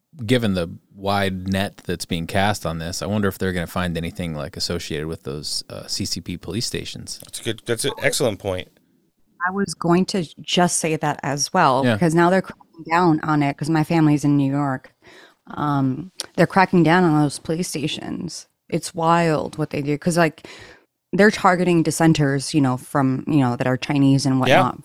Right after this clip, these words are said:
Speaker 3: for the most part. So they're here spying and, and doing their thing and setting up shop with, uh,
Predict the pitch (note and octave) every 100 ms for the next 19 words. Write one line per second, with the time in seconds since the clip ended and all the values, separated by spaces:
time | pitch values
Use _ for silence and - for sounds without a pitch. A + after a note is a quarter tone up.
0 | _ - C#3 C#3 C#3+ - - C3 - _
1 | - - - D3 C#3 C3 C3+ - C#3+ C#3+
2 | C3 C3 C3+ B2+ - - C#3 C#3+ - _
3 | _ - C#3+ D3 C#3+ D#3 - C#3+ D3 E3+
4 | D#3+ D3 C#3+ C3+ - C3+ C#3 - - -
5 | - - - _ _ _ - C#3 C3+ C3